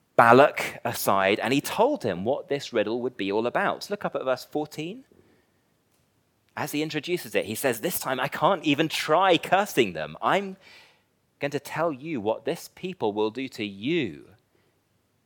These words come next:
in the latter days." You see, this oracle is looking forwards to the latter days, the great advent of God, to the coming one who,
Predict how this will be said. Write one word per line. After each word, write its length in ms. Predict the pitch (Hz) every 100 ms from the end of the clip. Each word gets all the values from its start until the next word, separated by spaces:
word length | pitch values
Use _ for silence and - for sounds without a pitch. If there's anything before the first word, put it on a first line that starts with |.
| _
in 180 | 110 107
the 100 | 101
latter 480 | 104 110 120 - 110
days." 840 | 98 82 82 - 64 - - - _ _ _ _ _ _ _ _ _ _ _ _ _ _
You 80 | 104
see, 160 | - 98
this 240 | 139 -
oracle 440 | - 139 127 104 95
is 140 | 90
looking 340 | 98 - 101
forwards 1300 | 92 - - - 147 156 107 76 76 _ - - - - _ _ _ _ _ _ _
to 100 | _
the 140 | 107 110
latter 420 | 113 131 127 117
days, 460 | 104 90 82 82 -
the 80 | 92
great 500 | - 113 120 - - _ _
advent 520 | 110 110 92 87 85
of 140 | 92 -
God, 420 | 85 80 82 - - - _ _ _ _ -
to 100 | 98
the 80 |
coming 680 | - - - 160 170 147 101
one 300 | 78 73 76
who, 380 | 78 104 98